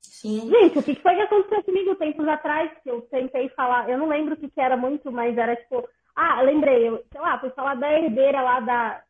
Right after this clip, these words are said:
Speaker 2: marca de vinho, e aí, tipo, automaticamente eu virei uma mulher louca, raivosa, e, e o que eu mais
Speaker 1: Uhum.
Speaker 2: amo nessa série é como a, pra mim parece que a Mítia tá falando sobre as dores dela, assim, sabe?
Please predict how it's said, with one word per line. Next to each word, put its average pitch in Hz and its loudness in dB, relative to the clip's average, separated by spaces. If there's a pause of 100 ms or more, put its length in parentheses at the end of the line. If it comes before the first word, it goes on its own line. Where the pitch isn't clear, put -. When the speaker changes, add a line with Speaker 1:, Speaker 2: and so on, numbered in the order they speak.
(140)
Speaker 2:
marca 240 -12
de 254 -6
vinho, 311 2 (420)
e 277 -6
aí, 302 2
tipo, - -6
automaticamente 359 0
eu 349 0
virei 311 0
uma 302 0
mulher 302 0
louca, 320 2
raivosa, 277 -6 (440)
e, 269 -12 (120)
e 277 -12
o 254 -8
que 262 -8
eu 320 -6
mais 339 2
Speaker 1:
Uhum. 277 4
Speaker 2:
amo 330 0
nessa 294 -16 (140)
série 262 -14
é 240 -12
como 294 -8
a, 359 -2 (560)
pra 294 -2
mim 311 -2
parece 320 0
que 339 -12
a 277 -6
Mítia 262 -8
tá 262 -10
falando 277 -6
sobre 277 0
as 277 -2
dores 269 2
dela, 214 -4
assim, - -18 (160)
sabe? 247 -14